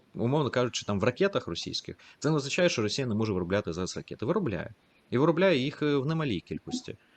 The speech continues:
Але в значно меншій, ніж вона виробляла би, якби санкцій не було. І значно дорожче їм це зараз обходиться. Відповідно, кожна ракета, яка виходить з конвеєра, вимиває більше грошей. А так би виходило би дві, умовно кажучи, за той самий кошт.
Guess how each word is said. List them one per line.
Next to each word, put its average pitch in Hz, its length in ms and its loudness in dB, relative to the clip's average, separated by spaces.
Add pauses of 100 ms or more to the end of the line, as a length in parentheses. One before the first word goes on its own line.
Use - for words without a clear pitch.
(120)
Але 123 220 6
в 101 60 -2
значно 107 560 0
меншій, 196 460 0 (500)
ніж 113 140 0
вона 127 200 4
виробляла 120 460 4
би, 101 140 0
якби 101 300 0
санкцій 113 380 -2
не 107 80 -2
було. 98 280 -6 (800)
І 135 160 8
значно 147 380 4
дорожче 123 540 6
їм 95 180 0
це 98 140 0
зараз 87 480 0
обходиться. 90 600 -2
Відповідно, 104 540 -2
кожна 107 420 0
ракета, 92 340 -4
яка 92 180 -4
виходить 98 280 -4
з - 40 -14
конвеєра, 139 480 -2 (200)
вимиває 120 640 2
більше 123 420 0
грошей. 98 560 -2 (260)
А - 100 0
так 180 220 2
би 107 80 0
виходило 151 360 0
би 120 120 -2
дві, 87 220 -4
умовно 85 360 -4
кажучи, 80 420 -8
за 90 100 -4
той 120 180 -2
самий 90 280 -4
кошт. - 360 -8